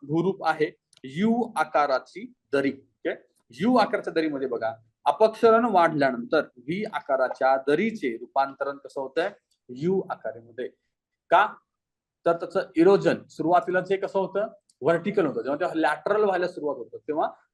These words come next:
बाजूला जास्त, अं, इरोजन होतं आणि त्याला यू आकार मिळतो.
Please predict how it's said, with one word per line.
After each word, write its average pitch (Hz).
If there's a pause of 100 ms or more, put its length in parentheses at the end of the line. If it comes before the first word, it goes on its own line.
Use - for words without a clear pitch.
बाजूला 156
जास्त, 185 (640)
अं, 135 (320)
इरोजन 202
होतं -
आणि 131
त्याला 151
यू 160
आकार 139
मिळतो. 120